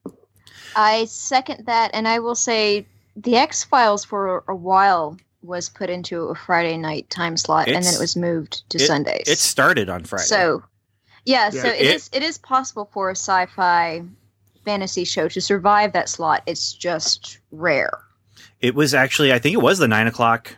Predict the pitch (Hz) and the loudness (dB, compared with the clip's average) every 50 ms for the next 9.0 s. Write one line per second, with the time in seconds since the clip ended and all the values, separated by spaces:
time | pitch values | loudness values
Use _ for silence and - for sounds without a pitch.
0 | _ _ _ 110 107 107 - - 117 113 117 120 120 127 127 127 - - 113 117 | _ _ _ -6 -6 -4 0 0 2 2 4 2 2 2 0 -2 -4 -6 -6 -4
1 | 113 113 104 76 - - - 117 123 113 - - - - - 127 160 165 123 120 | -4 -4 -4 -6 -10 -18 -14 -10 -8 -8 -8 -6 -4 -2 -2 -2 0 2 2 2
2 | 117 - - 117 117 117 127 120 117 117 113 - 123 117 117 117 123 120 127 131 | 2 2 0 0 2 2 0 0 0 0 0 0 0 0 2 2 4 4 4 2
3 | 117 139 117 110 - - - 120 117 123 127 127 131 131 117 113 113 113 110 - | 2 -2 -4 -2 -2 0 2 2 2 4 4 4 2 2 2 0 0 -2 -4 -8
4 | - - - - - - 127 135 131 123 113 113 113 113 110 - 107 107 98 98 | -16 -20 -20 -6 -2 0 2 2 4 4 4 4 4 2 2 2 0 0 0 0
5 | 95 98 101 101 110 120 127 113 110 - - 104 98 101 98 90 92 95 - - | 0 0 0 0 0 0 0 -2 -2 -2 -2 -2 -2 -2 -4 -4 -6 -6 -6 -8
6 | 98 87 92 95 95 95 95 98 101 - - - - - - _ _ _ _ - | -8 -6 -6 -4 -4 -4 -4 -6 -8 -10 -14 -20 -20 -20 -20 _ _ _ _ -4
7 | 107 104 101 98 98 98 98 95 92 - _ _ _ _ _ _ _ _ _ _ | -4 -2 -2 -2 -4 -4 -6 -8 -10 -12 _ _ _ _ _ _ _ _ _ _
8 | - - - 113 107 95 107 101 98 - - _ - 240 254 262 165 185 - | -18 -6 -4 -4 -2 -2 -2 -4 -4 -6 -8 _ 0 0 2 2 2 0 0